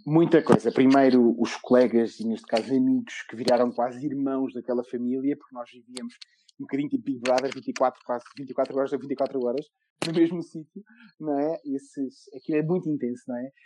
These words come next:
É, por exemplo, todo o companheirismo, colegas que nós tínhamos, que nós éramos muitos também de fora.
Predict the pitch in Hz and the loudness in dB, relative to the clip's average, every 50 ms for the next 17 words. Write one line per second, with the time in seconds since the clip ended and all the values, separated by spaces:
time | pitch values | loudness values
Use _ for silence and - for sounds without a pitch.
0 | - _ - - - 143 123 147 143 120 - - 151 143 143 - - 151 - - | -20 _ -12 -10 -8 -6 -2 -2 -2 -2 -2 -4 -2 -2 -2 0 -2 -2 0 0
1 | 143 147 147 147 147 151 147 131 113 139 139 127 123 120 117 113 - - - 131 | -2 0 0 0 0 -2 -6 -8 -6 -4 -4 -2 -2 -4 -6 -8 -8 -6 0 4
2 | 131 139 131 123 110 120 113 - 127 120 110 - - 139 135 139 135 - - 135 | 4 6 4 4 0 -4 -6 -6 -8 -8 -8 -8 -6 -2 -2 -2 -2 -4 -6 -8
3 | 123 127 135 135 139 135 - 139 147 147 151 139 - - - - - 123 127 123 | -4 -2 -2 0 0 -2 -2 -4 -4 -4 -4 -6 -8 -10 -12 -8 -4 -4 -2 -4
4 | - - - 151 139 127 - | -4 -2 0 2 2 2 0